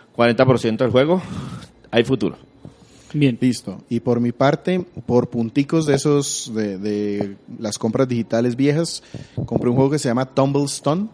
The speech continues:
Speaker 3: Es un juego de esos de puzzle.
Speaker 1: Sí, sí lo conozco.
Speaker 3: Eh, de, eh, se puede jugar con una salchicha. Bueno, en fin, es-, esa es la publicidad del juego,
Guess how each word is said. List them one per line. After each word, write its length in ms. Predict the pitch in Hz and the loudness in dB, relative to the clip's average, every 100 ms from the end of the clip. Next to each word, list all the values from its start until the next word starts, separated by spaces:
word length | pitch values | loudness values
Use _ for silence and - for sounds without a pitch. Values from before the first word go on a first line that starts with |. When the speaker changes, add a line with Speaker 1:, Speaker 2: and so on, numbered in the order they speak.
| - - _ - | -14 -20 _ -8
Speaker 3:
Es 160 | 120 127 | -6 -2
un 100 | 127 | 0
juego 180 | 131 135 | 2 4
de 60 | |
esos 240 | 131 147 127 | 2 0 -2
de 100 | 110 | -4
puzzle. 1000 | - 123 120 139 131 131 131 131 123 117 | 0 2 2 2 0 0 0 -2 -2 0
Speaker 1:
Sí, 160 | 123 | 2
sí 80 | 120 | 4
lo 140 | 117 | 4
conozco. 380 | 110 98 92 87 | 4 2 0 -4
Speaker 3:
Eh, 280 | 113 107 104 | -4 -4 -4
de, 240 | 104 101 101 - 113 | -6 -8 -12 -16 -12
eh, 280 | 117 107 101 - | -10 -10 -12 -8
se 140 | 240 | 0
puede 160 | 208 156 | 4 4
jugar 260 | 147 160 | 4 0
con 140 | 160 165 | 0 -4
una 200 | 180 180 | -2 0
salchicha. 680 | 175 165 208 - 87 - - - - - | 0 0 -4 -4 -8 -12 -18 -20 -16 -6
Bueno, 140 | 131 | -6
en 40 | |
fin, 100 | 110 - - | -6 -8 -6
es-, 160 | 117 127 | -4 -2
esa 180 | 127 | 2
es 40 | 143 | 4
la 80 | 143 | 4
publicidad 580 | 123 117 110 110 113 | 2 0 0 0 0
del 140 | 113 113 | 0 0
juego, 300 | 135 139 | 0 0